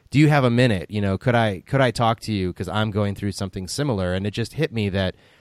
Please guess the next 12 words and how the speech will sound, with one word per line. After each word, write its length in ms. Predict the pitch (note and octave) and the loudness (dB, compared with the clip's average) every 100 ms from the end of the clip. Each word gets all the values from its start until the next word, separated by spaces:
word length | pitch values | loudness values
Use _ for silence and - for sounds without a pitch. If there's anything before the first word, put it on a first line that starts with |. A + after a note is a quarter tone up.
| _ | _
people 300 | - D#3 E3 | -2 2 4
need 180 | C#3+ C3+ | 4 4
someone 260 | C#3 B2+ | 2 0
to 60 | A#2 | -2
talk 280 | - C3 C#3 | 2 0 2
to, 100 | A2+ | -2
even 380 | G2+ A2 B2 B2+ | 0 0 0 0
if 100 | A#2+ | -2
it's 160 | A2+ | -2
not 220 | A#2 A2 | -2 -2
formal 440 | - B2 C3+ B2+ G#2+ | -4 -2 0 2 -2
therapy. 640 | - A#2+ B2+ - F2+ F#2 | 0 2 2 0 -4 -4